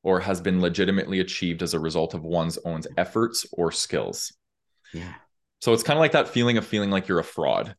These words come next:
Speaker 1: like that you're not, you haven't fully mastered or developed the skills yet. Um, and usually underpinning imposter syndrome is gonna be, like, inadequacy.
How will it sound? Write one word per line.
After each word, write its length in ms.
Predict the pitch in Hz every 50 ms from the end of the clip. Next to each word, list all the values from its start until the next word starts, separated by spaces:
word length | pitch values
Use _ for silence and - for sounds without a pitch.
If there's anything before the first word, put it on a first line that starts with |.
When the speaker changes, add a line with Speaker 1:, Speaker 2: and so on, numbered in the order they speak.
| _ _ -
Speaker 1:
like 220 | 87 80 78 -
that 200 | - 90 80 -
you're 140 | 90 87 82
not, 420 | 85 85 82 82 82 82 - - 73
you 80 | 92
haven't 280 | 90 92 85 92 87 -
fully 280 | - - 90 87 85
mastered 400 | 80 82 82 82 85 - - 87
or 60 | 82 78
developed 420 | 76 80 78 80 76 80 78 -
the 80 | - 82
skills 400 | - - - 117 120 120 117 117
yet. 300 | 113 110 113 110 - - - - - - - _ _ -
Um, 500 | 85 90 85 85 80 80 78 80 80 87 _ _ _ _ _ _ _ _ _ _ - -
and 160 | - 107 110
usually 400 | 110 117 139 143 147 - 170 - -
underpinning 880 | 110 117 113 117 113 113 - - - 107 98 107 98 87 78 76 71 - - - -
imposter 440 | 95 92 90 90 92 80 - - 90
syndrome 320 | - 98 85 82 85 85
is 100 | 82 82
gonna 160 | - 87 87 82
be, 180 | 82 85 82
like, 220 | 80 76 78 78 -
inadequacy. 840 | - 87 80 78 78 78 - - 82 78 - - 82 76 78 80